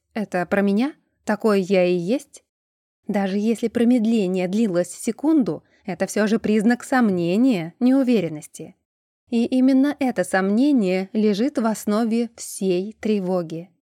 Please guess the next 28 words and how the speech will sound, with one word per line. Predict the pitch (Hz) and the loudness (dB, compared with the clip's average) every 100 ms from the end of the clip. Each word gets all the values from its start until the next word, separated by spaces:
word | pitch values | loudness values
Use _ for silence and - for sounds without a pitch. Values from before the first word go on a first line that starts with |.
| _ _ _ - | _ _ _ 0
Мы | 269 | 2
переживаем | 294 302 294 311 302 240 190 | 2 0 0 0 0 0 0
из-за | 220 180 208 | -2 0 -2
того, | - 214 302 - | -2 -2 -2 -6
чего | - 233 254 | -4 0 4
не | 262 285 | 4 4
знаем, | 269 262 240 175 156 - _ | 2 2 0 -4 -8 -14 _
в | - | -6
чём | 226 214 | 0 2
не | 226 254 | 4 2
уверены. | 240 262 233 170 156 170 _ _ _ | 2 0 0 -4 -6 -12 _ _ _
Нас | 208 196 - | -2 -2 -2
пугает | 202 190 214 247 - | -2 0 0 -2 0
неизвестность. | 262 262 247 240 196 - 165 - _ _ _ _ _ _ _ _ | 2 2 2 -2 -2 -8 -12 -14 _ _ _ _ _ _ _ _
А | 190 | -6
ещё | 165 165 262 339 | -4 -4 -2 -2
это | 247 220 208 | -2 -2 -2
значит, | 180 233 302 262 - _ _ | 0 -2 -4 -6 -6 _ _
что | - 208 | -4 -2
броня | 180 208 240 262 240 165 | 0 -2 0 0 -2 -2
у | 196 | 0
внутреннего | 202 233 226 196 180 180 | 2 0 0 -2 0 -2
критика | 233 302 247 - 180 185 | -2 -2 -2 -2 -4 -2
не | - 233 | 2 2
такая | 214 185 - 175 190 - | 2 -4 -2 -2 -2 -2
уж | 226 - | -4 0
и | |
непробиваемая. | 220 220 220 190 214 220 202 165 151 151 | -2 0 -2 -2 -2 -2 -4 -6 -12 -16